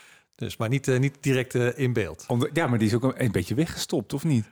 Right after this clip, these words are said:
Speaker 1: Ja, ik, ik wil hem nog een keer in laten lijsten.
Speaker 2: Oké.
Speaker 1: Dus, eh, vind ik wel mooi. Dus ik ben er wel trots op.
Speaker 2: Kijk, dat wel. En, en, maar wat doe je nu tegenwoordig? Geen Kamerlid meer?
Speaker 1: Nee,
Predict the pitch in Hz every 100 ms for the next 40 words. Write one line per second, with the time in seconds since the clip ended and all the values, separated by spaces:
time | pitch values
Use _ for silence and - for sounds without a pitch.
0 | _ 117 120 139 143 160 139 131 127 117
1 | 127 117 120 127 101 - 67 - - 113
2 | - 92 95 98 98 110 117 107 82 -
3 | _ - 113 139 156 160 98 - - _
4 | _ - 95 87 95 87 78 - 123 131
5 | 143 151 156 151 170 165 135 151 113 98
6 | 87 123 - 120 110 123 143 151 151 185
7 | 208 - 190